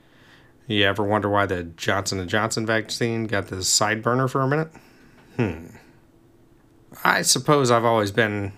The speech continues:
outside the box kind of person. Always a rebel, always going against the popular thoughts or trends.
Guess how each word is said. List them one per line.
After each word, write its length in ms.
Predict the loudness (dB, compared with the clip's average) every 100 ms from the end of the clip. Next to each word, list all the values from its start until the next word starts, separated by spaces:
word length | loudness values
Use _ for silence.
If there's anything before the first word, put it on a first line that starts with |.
| -10 -2
outside 680 | 0 0 0 0 -2 -4 -8
the 60 |
box 640 | -4 -4 -4 -4 -2 -4 -8 -4
kind 200 | -4 -2
of 60 |
person. 440 | -4 -2 -4 -8 -14 -18 _ _ _ -6
Always 300 | 0 2 2
a 60 | 2
rebel, 600 | 2 2 2 0 0 -4 _ _ _ _
always 240 | -4 -2 0
going 240 | 0 0
against 260 | -2 -4 -6
the 60 |
popular 480 | -4 -2 -2 -4 -6
thoughts 380 | -2 0 0 -4
or 40 |
trends. 600 | -10 -4 -2 -2 -4 -6